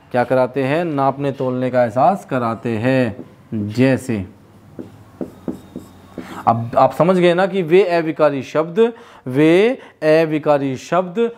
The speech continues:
जो हमें क्रिया के परिणाम की विशेषता बताते हैं। जैसे, "मैं बहुत घबरा रहा हूँ।"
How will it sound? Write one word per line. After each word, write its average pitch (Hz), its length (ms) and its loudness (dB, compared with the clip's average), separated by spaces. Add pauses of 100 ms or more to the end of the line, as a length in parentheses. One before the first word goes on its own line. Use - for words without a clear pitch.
(180)
जो 151 160 0
हमें 165 300 -2
क्रिया 160 240 0
के 185 140 -2
परिणाम 170 500 0
की 175 100 -6
विशेषता 143 420 -4
बताते 123 460 -2
हैं। 104 240 -4
जैसे, 135 500 0 (300)
"मैं 135 600 2 (2500)
बहुत 135 640 2 (4000)
घबरा 135 720 4
रहा 120 480 0
हूँ।" 120 520 -4